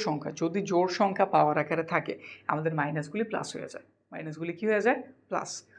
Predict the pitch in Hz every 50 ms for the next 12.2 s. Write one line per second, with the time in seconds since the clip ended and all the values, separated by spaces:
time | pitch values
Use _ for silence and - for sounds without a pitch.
0 | - - _ - 226 208 185 208 214 - - 190 208 214 202 226 233 240 226 254
1 | 247 247 233 185 156 151 156 165 202 214 - - 175 - - - - - _ _
2 | _ _ _ _ _ _ _ - 180 185 196 196 196 202 - - 196 208 208 180
3 | - - - - - - - _ _ - 165 160 165 175 170 - 214 214 208 226
4 | 226 226 214 175 160 151 156 160 160 160 196 196 202 196 208 214 208 202 226 226
5 | 214 226 220 220 220 - - - - - - - _ _ _ _ _ _ _ _
6 | _ _ - - 147 151 147 151 156 156 160 156 170 180 180 180 - - 214 208
7 | 214 - 226 - 214 208 196 180 170 - - - 156 156 170 175 180 190 190 202
8 | 202 196 208 202 202 202 202 208 208 202 196 - - - - - - - - _
9 | _ _ _ _ _ - - 160 160 156 160 165 180 185 185 185 208 202 202 202
10 | 190 185 180 185 180 - 202 190 160 156 151 156 - 156 - 202 208 240 - -
11 | - 175 156 151 156 156 156 151 156 165 196 190 - 233 208 208 202 202 208 208
12 | 208 190 156 156